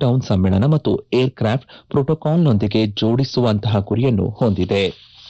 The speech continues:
ಉಡಾನ್ ಯೋಜನೆಯಿಂದ ಎಲ್ಲರಿಗೂ ವಿಮಾನಯಾನ ಪ್ರಯಾಣ ಕೈಗೆಟುಕುವಂತಾಗುತ್ತದೆ ಎಂದು ನಾಗರಿಕ ವಿಮಾನಯಾನ ಸಚಿವ ರಾಮಮೋಹನ್ ನಾಯ್ಡು ತಿಳಿಸಿದ್ದಾರೆ. ರಾಜ್ಯಸಭೆಯಲ್ಲಿ ಪೂರಕ ಪ್ರಶ್ನೆಯೊಂದಕ್ಕೆ ಉತ್ತರಿಸಿದ ಸಚಿವರು,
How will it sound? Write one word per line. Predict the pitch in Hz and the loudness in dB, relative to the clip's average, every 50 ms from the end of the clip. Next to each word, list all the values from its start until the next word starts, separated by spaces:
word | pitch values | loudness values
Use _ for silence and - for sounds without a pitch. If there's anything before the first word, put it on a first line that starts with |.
| - - - - - - - - - - - - _ _ _ - - - - - 143 | -20 -20 -20 -20 -20 -20 -20 -20 -20 -20 -20 -20 _ _ _ -20 -20 -16 -6 -2 0
ಉಡಾನ್ | 143 147 156 156 160 170 165 143 | 0 2 2 2 2 2 2 2
ಯೋಜನೆಯಿಂದ | 110 110 107 104 110 107 107 104 101 | 2 2 2 2 0 2 2 2 0
ಎಲ್ಲರಿಗೂ | 113 113 110 104 101 110 110 127 135 139 127 - 117 104 | 0 0 0 0 0 0 0 0 0 0 0 0 -2 0
ವಿಮಾನಯಾನ | 101 101 101 110 117 131 139 120 104 98 98 95 95 | 0 0 0 0 2 2 2 2 2 2 2 0 0
ಪ್ರಯಾಣ | 98 - 98 98 101 98 101 104 110 | 0 -2 0 0 0 0 0 0 -2
ಕೈಗೆಟುಕುವಂತಾಗುತ್ತದೆ | 110 - - 98 101 101 - 107 101 127 127 - 135 117 101 95 92 92 95 104 120 131 - 113 104 98 | -2 -2 -2 -2 -2 -2 -2 -4 -4 -4 -2 -2 0 0 0 0 0 0 0 0 -2 -2 -2 -2 -2 0
ಎಂದು | 90 95 120 120 - - | 0 0 2 2 2 2
ನಾಗರಿಕ | - 104 113 113 123 123 123 135 135 139 - - | 2 2 2 0 0 0 0 -2 -2 -2 -2 -2
ವಿಮಾನಯಾನ | 143 123 104 95 98 104 107 117 120 110 101 101 95 113 139 | -2 0 0 0 2 2 2 2 2 2 2 2 2 2 0
ಸಚಿವ | 135 - - 98 - - 104 - 101 104 - - - _ - | 0 -2 -4 -6 -4 -2 -2 0 -2 -4 -6 -14 -16 _ -2
ರಾಮಮೋಹನ್ | 107 113 117 135 151 151 147 131 120 104 95 | -2 0 0 2 2 2 2 2 2 2 2
ನಾಯ್ಡು | 95 98 101 107 104 101 98 101 | 0 0 0 0 0 -2 -2 -4
ತಿಳಿಸಿದ್ದಾರೆ. | 104 - - 113 95 - - 104 95 95 202 190 185 208 208 - - - _ - - _ - | -4 -2 -2 -2 -2 -2 -2 -4 -2 -2 0 0 2 2 0 0 -2 -4 _ -20 -12 _ -4
ರಾಜ್ಯಸಭೆಯಲ್ಲಿ | 110 123 127 131 135 160 151 - - 147 - 139 131 131 147 | -2 0 0 0 0 -2 -2 -2 -2 -2 0 0 0 0 0
ಪೂರಕ | 143 - 117 117 117 120 - - | 0 0 -2 0 0 0 -2 -2
ಪ್ರಶ್ನೆಯೊಂದಕ್ಕೆ | 104 - - 101 101 - - 127 123 123 123 139 - 156 | -4 -2 -2 -4 -4 -2 0 2 2 2 2 0 0 0
ಉತ್ತರಿಸಿದ | 131 107 101 - - 98 101 104 - 135 | 0 0 0 -2 -2 -2 -2 -2 -2 -2
ಸಚಿವರು, | 139 131 - 117 107 - 117 131 123 98 | -2 -2 -2 -4 -4 -2 0 0 0 0